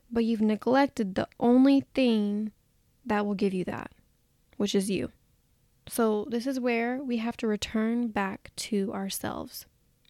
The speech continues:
And ultimately, like in the title, focus on you. All that energy you send out, return it back to you. Send it to yourself.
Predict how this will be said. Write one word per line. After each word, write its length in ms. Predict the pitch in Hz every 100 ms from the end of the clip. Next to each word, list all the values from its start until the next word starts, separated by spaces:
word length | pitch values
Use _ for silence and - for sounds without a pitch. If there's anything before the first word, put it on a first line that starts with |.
| -
And 300 | 214 208 - _ _ _ _ _ -
ultimately, 580 | 262 247 233 214 233 269 -
like 160 | 214
in 100 | 220
the 60 | 220
title, 460 | - 269 220 226 - _ _ _
focus 500 | - 233 - 240 - -
on 360 | 220 214 208 220 _
you. 240 | - 202 - _ _ _ _ _ _ _ -
All 180 | 220
that 220 | 226 233 -
energy 440 | 220 220 233 220
you 220 | 233 226 233
send 360 | - 247 240
out, 480 | 233 233 233 233 - - _ _ _ _ _ _ _ _ -
return 300 | 220 226 226
it 80 | 214
back 180 | 196 -
to 120 | -
you. 120 | -
Send 320 | - - 226
it 80 | 220
to 100 | -
yourself. 540 | 202 196 - - 269